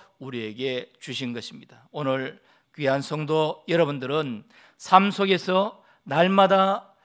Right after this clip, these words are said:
그리스도 안에 뿌리를 깊이 내리는 참된, 어, 성공자들이 될 수 있기를 간절히 바랍니다.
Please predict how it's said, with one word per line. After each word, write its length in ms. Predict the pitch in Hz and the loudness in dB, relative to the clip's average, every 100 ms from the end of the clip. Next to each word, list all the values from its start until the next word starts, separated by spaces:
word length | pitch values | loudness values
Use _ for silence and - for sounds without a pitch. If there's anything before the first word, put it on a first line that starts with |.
| _ _ | _ _
그리스도 360 | - 175 175 180 | -6 -6 -2 4
안에 360 | 160 156 123 - _ - | 4 2 -6 -10 _ -10
뿌리를 320 | 254 185 180 | -4 -2 -2
깊이 440 | 175 185 220 214 208 | -2 -2 -2 -2 -6
내리는 720 | 147 120 117 135 165 170 208 _ _ _ - | -4 -6 -6 -6 -6 -10 -16 _ _ _ -12
참된, 600 | - 175 170 185 185 185 _ _ _ _ _ | -2 0 0 0 0 -4 _ _ _ _ _
어, 460 | - 127 127 127 147 | -8 -6 -4 -6 -10
성공자들이 920 | - 175 165 175 151 131 123 147 175 | -10 -6 -2 -2 -2 -4 -6 -8 -8
될 140 | 165 139 | -8 -8
수 140 | - | -8
있기를 480 | 127 - 123 156 175 | -14 -10 -8 -8 -8
간절히 480 | - 120 117 117 117 | -8 -8 -8 -10 -10
바랍니다. 720 | 135 131 123 113 127 175 | -6 -4 -6 -6 -6 -6